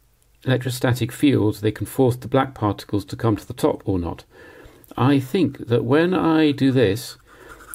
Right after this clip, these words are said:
I'm crushing the beads, and what you're seeing are the carbon particles from inside.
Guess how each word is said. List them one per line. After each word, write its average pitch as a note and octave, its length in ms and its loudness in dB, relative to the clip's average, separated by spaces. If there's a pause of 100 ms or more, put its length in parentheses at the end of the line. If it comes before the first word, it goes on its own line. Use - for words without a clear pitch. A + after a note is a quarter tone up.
(160)
I'm B2 240 4
crushing D#3+ 720 2
the C3 80 2
beads, A#2+ 640 0 (1400)
and A#2+ 460 2
what B2+ 240 0
you're C3 100 0
seeing A#2+ 480 2
are A2 120 2
the A#2 100 -4
carbon B2 440 0
particles A#2+ 600 -2
from F#2+ 140 -4
inside. G2+ 520 0